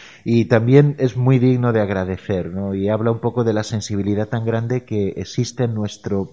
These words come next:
pueblo cristiano por las monjas de clausura. Eh, me llamó don Jesús Gómez Consentino, eh, diciendo que este año el deseo era que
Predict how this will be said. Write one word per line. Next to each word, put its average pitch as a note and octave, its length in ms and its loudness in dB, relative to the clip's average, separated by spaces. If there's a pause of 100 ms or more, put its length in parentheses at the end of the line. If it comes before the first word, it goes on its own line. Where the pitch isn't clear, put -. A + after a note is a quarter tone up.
pueblo B2 420 0
cristiano A#2+ 560 -4
por G2+ 260 -4 (360)
las F#2+ 200 -4
monjas G#2+ 360 -2
de F#2+ 120 -2
clausura. F2+ 580 -4 (480)
Eh, D#2+ 300 -6
me F#2 120 -8
llamó G2 220 -4
don A2+ 160 -6
Jesús A2 320 -6
Gómez A2+ 240 -6
Consentino, A#2+ 880 -8
eh, G2+ 140 -8
diciendo B2 500 -2
que A#2+ 100 -4
este A#2 260 -2
año B2 320 -2 (160)
el G#2 160 -2
deseo A2+ 480 0
era B2+ 260 -4 (580)
que F2+ 840 -2